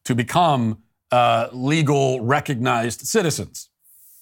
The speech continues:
There, those are some children that could use protecting before we worry about the children all over the rest of the globe.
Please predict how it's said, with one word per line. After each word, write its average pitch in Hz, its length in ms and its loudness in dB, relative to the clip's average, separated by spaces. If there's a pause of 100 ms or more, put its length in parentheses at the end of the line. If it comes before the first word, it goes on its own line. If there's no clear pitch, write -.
(720)
There, 135 220 0
those 160 340 2
are 147 60 0
some 120 160 -2
children 95 340 -4
that 98 120 -4
could 107 120 -2
use 104 300 -2
protecting 101 640 -4 (640)
before 131 200 0
we 127 40 2
worry 120 240 2
about 110 160 0
the 113 80 -4
children 110 380 -2
all 107 160 2
over 104 180 0
the 101 80 0
rest 107 200 -2
of 101 60 -6
the 101 60 -4
globe. 101 340 -2